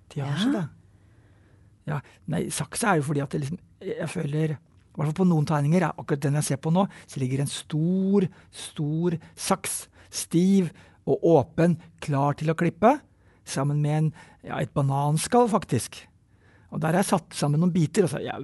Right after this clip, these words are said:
Speaker 1: hva jeg tenkte vet jeg nesten ikke selv, men kanskje litt sånn å bare kaste ut noe, så får det, kan man jo tenke sitt, den saksa. Men, men sånn veldig enkelt sagt, så er jo en saks, er jo ikke, det er en god hjelper, for å si det på den måten, men det er en ganske skummel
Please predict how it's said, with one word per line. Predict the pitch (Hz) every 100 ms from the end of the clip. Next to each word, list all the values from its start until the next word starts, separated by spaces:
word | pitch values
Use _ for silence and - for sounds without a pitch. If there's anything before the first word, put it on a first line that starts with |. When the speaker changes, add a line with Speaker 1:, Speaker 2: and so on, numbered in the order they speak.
| - 131 156
Speaker 1:
hva | 131 123
jeg | -
tenkte | - 135 156
vet | 147 - 156
jeg | 156
nesten | 139 - 151
ikke | 139
selv, | 170 202 - - - - _ 190
men |
kanskje | 156 175 131 151
litt | 160
sånn | 156 147
å |
bare | 151 151
kaste | 175 - -
ut | 170 -
noe, | 233
så | 190
får | 160 170
det, | 165 - - _ _ _ -
kan | -
man | 175
jo | 180
tenke | - 160 - 208
sitt, | 349 - - _ _ _
den | 135 127
saksa. | - _ - - - 269 _ _ _ - -
Men, | - 156
men | 156 160 160
sånn | 143 143
veldig | 143 147
enkelt | 139 135 160 -
sagt, | 165 -
så | -
er | -
jo | 170
en |
saks, | 165 - - - -
er | 156
jo | 165
ikke, | - 185 - _ _ - - -
det |
er | 175
en | 175
god | 185 226
hjelper, | 208 147 254 262
for | 208
å |
si | 190 180
det | 185
på |
den | 185
måten, | 185 - 254 233 - - -
men | 160
det | 156
er | 151 165
en | 151 170
ganske | 160 147 - 277
skummel | - 214 262